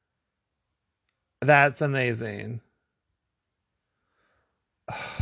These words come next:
Oh my gosh, that's crazy.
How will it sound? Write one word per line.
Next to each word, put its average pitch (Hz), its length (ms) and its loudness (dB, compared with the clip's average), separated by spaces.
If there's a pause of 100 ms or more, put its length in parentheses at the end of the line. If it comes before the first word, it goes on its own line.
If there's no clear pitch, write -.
(560)
Oh - 120 -12
my 120 160 -8
gosh, - 480 -8
that's - 500 -8
crazy. 135 1200 -4